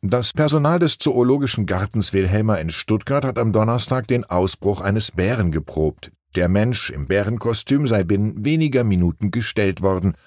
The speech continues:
heißt es in einer Mitteilung. Im Ernstfall hätte man das Tier mit einem Pfeil aus einem Blasrohr narkotisiert.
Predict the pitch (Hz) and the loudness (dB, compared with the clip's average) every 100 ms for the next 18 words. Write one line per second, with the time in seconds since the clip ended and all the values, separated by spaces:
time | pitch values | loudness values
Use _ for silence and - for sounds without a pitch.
0 | _ _ - 90 85 82 78 87 95 113 | _ _ -2 0 0 -4 -4 -4 0 2
1 | 101 80 76 73 60 57 _ _ 95 104 | 0 0 -2 -2 -4 -8 _ _ -2 0
2 | 151 160 - 190 107 104 135 131 117 101 | 0 0 -2 0 0 0 0 0 0 0
3 | 98 - 139 131 - 95 90 - 104 101 | -2 -2 -2 0 0 -2 -2 -2 -2 0
4 | 95 98 107 117 113 104 85 78 - 80 | 0 -2 0 0 0 0 2 0 -2 -2
5 | 78 85 78 - 73 110 101 85 60 - | 0 0 0 -2 -4 -2 -2 -2 -6 -10